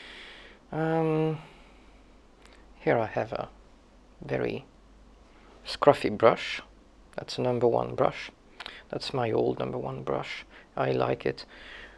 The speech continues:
You know, I use it for when I don't need any, um, special treatment on a miniature. That's, uh,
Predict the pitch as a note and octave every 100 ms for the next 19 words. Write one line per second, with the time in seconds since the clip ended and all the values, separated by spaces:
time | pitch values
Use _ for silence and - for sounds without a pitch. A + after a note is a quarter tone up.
0 | - C#3 C3 B2 C3 - - - - C3
1 | C3+ C3 B2 - B2 A#2+ B2+ - B2+ B2
2 | B2 A#2+ A2+ A#2+ A#2 B2 A#2 A2+ A2+ A2
3 | - - - - - - - - - -
4 | - - A#2 B2 A2+ C3 B2+ A#2+ A#2+ A2+
5 | A#2 A#2 A2+ C#3+ C#3 - - - - -
6 | - - - - - - - - - -
7 | C#3 - - - C#3